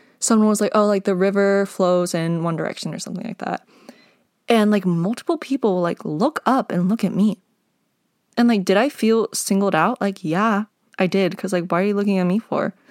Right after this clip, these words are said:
But, like, I loved it at the same time. Like, I loved how people thought of me when anything One Direction or Harry Styles popped up, right? I don't know what that really means. I feel like there's no meaning to it. It's just,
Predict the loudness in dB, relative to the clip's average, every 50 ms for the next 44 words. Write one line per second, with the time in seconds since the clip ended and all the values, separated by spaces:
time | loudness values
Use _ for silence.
0 | -20 _ _ _ 0 2 2 2 2 0 -4 -4 -2 0 2 2 2 0 0 -2
1 | -2 -2 0 0 0 -2 -4 -4 -6 -6 -6 -4 -2 -4 -2 -2 0 0 2 2
2 | 2 2 2 2 2 2 4 4 4 2 0 -2 -8 -16 _ _ _ _ _ _
3 | _ _ _ _ _ _ _ _ _ -10 -8 -2 0 2 2 4 2 2 2 0
4 | 0 -2 -4 -8 _ _ -12 -6 -6 -4 -2 -4 -4 -2 0 0 2 2 0 0
5 | -2 -2 -2 -2 -2 -4 -6 -8 -8 _ _ _ _ _ _ _ _ _ _ _
6 | -4 -2 0 0 0 0 -2 -4 -6 -8 -10 -14 _ _ _ _ _ _ -2 0
7 | 0 0 0 0 -2 -2 0 0 0 0 0 0 0 0 -2 -4 -6 -6 -6 -6
8 | -6 -4 -6 -6 -4 -6 -6 -6 -2 -2 0 0 0 -2 -4 -6 -10 -16 _ -18
9 | -12 -12 -10 -6 -4 -4 -4 -4 -8 -10 -8 -6 -4 -4 -4 -4 0 0 0 2
10 | 2 0 0 0 0 0 2 2 0 -2 -2 -4 -6 -6 -8 -10 -12 -14 _ _
11 | _ _ _ _ _ _ _ _ _ _ _ _ _ 0 2 2 2 2 2 0
12 | 0 4 4 4 4 4 2 2 2 2 0 0 -2 -2 -4 -4 -4 -4 -2 -2
13 | -2 -4 -4 -2 0 0 0 -2 -4 -10